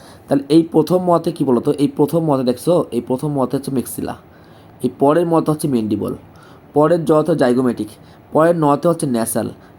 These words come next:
এই লতে হচ্ছে লেক্রিমার, তাই না? তারপরে এই ভোতে হচ্ছে ভোমার, তারপরে এই পাইতে হচ্ছে, এই পাতে হচ্ছে প্যালেটাইন, আর ইতে কী বলো তো? ইনফেরিয়র ন্যাসাল কঙ্কা।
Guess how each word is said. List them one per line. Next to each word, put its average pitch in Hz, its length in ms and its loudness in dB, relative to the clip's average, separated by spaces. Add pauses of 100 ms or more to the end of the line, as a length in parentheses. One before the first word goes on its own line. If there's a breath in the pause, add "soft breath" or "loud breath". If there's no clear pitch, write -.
এই 117 80 -2
লতে 143 320 2
হচ্ছে 170 220 -2
লেক্রিমার, 117 540 -2 (160)
তাই 143 120 -2
না? 190 120 2 (600 loud breath)
তারপরে 151 340 2
এই 147 140 4
ভোতে 143 420 2
হচ্ছে 175 180 0
ভোমার, 117 400 0 (560 loud breath)
তারপরে 143 260 0
এই 156 180 2 (460)
পাইতে 156 400 2
হচ্ছে, 170 280 -2
এই 151 160 2
পাতে 151 360 0
হচ্ছে 165 180 -2
প্যালেটাইন, 127 480 0 (320)
আর 120 160 -2
ইতে 175 220 -2
কী 160 100 0
বলো 131 140 4
তো? 165 100 -2
ইনফেরিয়র 143 500 2
ন্যাসাল 151 300 -2
কঙ্কা। 104 340 -4